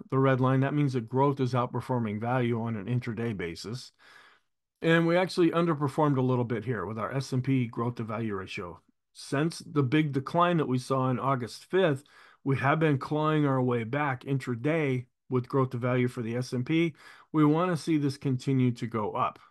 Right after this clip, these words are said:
to show more improvement. And so we were up with growth, but about half as much as we were with value. We were down when we look at mid-cap growth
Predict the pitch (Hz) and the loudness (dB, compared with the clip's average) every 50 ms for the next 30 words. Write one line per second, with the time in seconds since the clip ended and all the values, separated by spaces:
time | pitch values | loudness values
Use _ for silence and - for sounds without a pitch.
0 | _ _ _ _ _ - 131 123 - 139 131 123 113 120 139 147 147 139 127 117 | _ _ _ _ _ -8 -8 -6 -2 0 0 2 2 2 4 4 6 4 4 2
1 | - - 131 101 87 85 73 - _ _ _ _ _ - _ _ - _ _ _ | 0 -2 -4 -4 -6 -12 -16 -16 _ _ _ _ _ -20 _ _ -20 _ _ _
2 | - 160 165 131 - 185 180 175 170 160 165 175 180 160 160 151 - 151 170 185 | 0 0 0 4 4 6 6 6 6 8 8 8 8 8 4 2 4 4 2 2
3 | - - - - 165 156 - - 156 147 151 160 151 - - 147 135 131 131 131 | 0 -6 -4 -4 -4 -2 0 4 4 6 6 4 2 0 0 2 2 2 2 2
4 | 131 127 120 113 110 147 139 139 131 - 131 120 - 135 131 135 139 135 127 127 | 2 0 0 -2 -2 0 0 0 0 -2 -4 -2 2 2 4 4 4 2 0 -2
5 | - - - _ _ _ _ _ _ _ - 120 123 127 123 120 113 - - - | -6 -12 -16 _ _ _ _ _ _ _ -4 -2 -2 -2 -2 -4 -6 -10 -16 -14
6 | - - 127 127 123 120 123 127 131 131 127 127 123 127 127 127 123 117 120 - | -8 -2 0 2 2 4 6 6 6 8 6 6 4 2 0 -2 -2 -2 -4 -8
7 | 113 113 127 120 131 143 131 120 107 104 107 120 123 - - - - - - - | -6 -2 0 2 2 4 2 2 2 0 -2 -4 -6 -8 -14 -20 -20 -20 -16 -4
8 | - 135 139 135 135 127 113 - 127 123 139 147 156 160 156 131 143 - 139 143 | 2 4 6 6 6 4 4 2 2 4 4 4 4 2 0 -2 -4 -2 0 2
9 | 143 139 143 147 143 143 123 107 123 135 139 135 127 - 139 131 117 113 113 - | 4 4 4 4 4 2 0 0 2 2 2 0 0 -2 -2 -2 -2 -2 -4 -6
10 | - _ _ _ _ _ _ _ _ _ _ _ _ _ - 127 123 131 117 117 | -12 _ _ _ _ _ _ _ _ _ _ _ _ _ -10 -2 -2 0 0 2
11 | 120 127 123 - | 0 -2 -2 -6